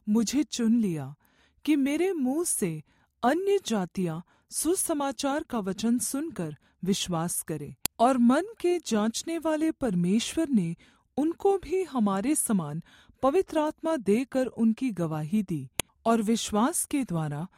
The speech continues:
उनके मन शुद्ध करके हम में और उनमें कुछ भेद न रखा। तो अब तुम क्यों परमेश्वर की परीक्षा करते हो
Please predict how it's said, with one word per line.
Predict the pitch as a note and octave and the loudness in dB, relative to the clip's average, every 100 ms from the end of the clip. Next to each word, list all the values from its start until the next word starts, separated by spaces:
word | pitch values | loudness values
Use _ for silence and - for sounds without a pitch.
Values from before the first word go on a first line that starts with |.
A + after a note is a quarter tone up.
| _ _ _ | _ _ _
उनके | C#4+ F4 F#4 F#4 | 0 2 2 4
मन | C#4+ G#3 C4 D4+ | 4 4 2 -2
शुद्ध | - - D#4 - | -4 -2 -2 -4
करके | - F#3 D#3+ E3 E3 - - - _ - | -4 -4 -4 -6 -8 -10 -20 -20 _ -2
हम | A#3+ D#4+ D4+ | 0 2 2
में | F#3+ F3 - _ _ | 2 -2 -10 _ _
और | A3 A3 | 0 2
उनमें | B3+ E4+ C#4 F3+ D#3 - _ _ | -2 2 2 2 -2 -12 _ _
कुछ | E4 F#4 - | 0 0 -2
भेद | - F#3 A3 F#3+ | 0 2 2 4
न | G3+ | 2
रखा। | F3+ D3+ - C#3+ C3 _ - _ _ _ _ | 2 -4 -8 -8 -8 _ -10 _ _ _ _
तो | B3 | -4
अब | - F#3+ F#3 - _ _ _ _ | 0 0 0 -6 _ _ _ _
तुम | D#4 D#4+ - | 2 2 0
क्यों | D4+ F4+ | 2 2
परमेश्वर | - D#4+ B3+ B3 B3+ - D4+ | 2 4 6 6 4 0 -2
की | - C4+ | -2 -2
परीक्षा | G3+ F#3 G3 - C#4 | 0 0 -2 -2 -2
करते | B3 G#3+ F3 G3+ | 0 -2 0 -2
हो | F3 D#3 D3 | -2 -6 -10